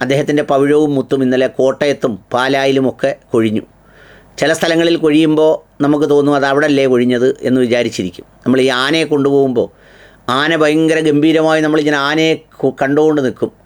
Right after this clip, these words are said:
ആന കുറേ അങ്ങ് പൊയ്ക്കഴിഞ്ഞ് കഴിയുമ്പോൾ പിന്നെ നാറുമ്പോഴാണ് ഈ ആനപ്പിണ്ടം ഇവിടെ വീണ കാര്യം ഓർക്കുന്നത്. അങ്ങനെ ഓരോ സ്ഥലത്തും പോയിട്ട് വരുമ്പോഴേക്കും അവിടെ അവിടെ നാറ്റവും മണവുമൊക്കെ എടുക്കുന്നുണ്ടെങ്കിലും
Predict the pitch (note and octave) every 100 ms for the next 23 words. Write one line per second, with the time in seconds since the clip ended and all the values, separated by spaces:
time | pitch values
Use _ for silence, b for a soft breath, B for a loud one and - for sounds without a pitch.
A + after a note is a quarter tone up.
0 | A2+ C3 D3+ C#3+ D3+ E3 E3+ D#3 D3+ C#3
1 | E3 D3 D3 D3 C#3+ C3 C3+ C3+ B2+ C3
2 | D3+ D#3 D3+ C3+ C3+ C3+ B2 B2+ D#3+ D3
3 | C#3 C3+ B2 A#2+ A#2 B2+ A2+ A2+ A2 G#2
4 | G2+ G2+ E2+ B1+ - B B B B B2
5 | D3+ F#3 F3 G#3+ G#3+ G3+ F3+ G3 F#3 E3
6 | E3 F3+ E3+ C3 - D#3 D3 D3 A2+ -
7 | b b b - B2 D3 D#3+ D#3+ D#3 D#3+
8 | - C3 B2+ C#3 D3+ E3 D#3 D3+ D3 D3+
9 | C#3+ D3+ C3 B2+ C#3+ B2+ B2 A#2+ G#2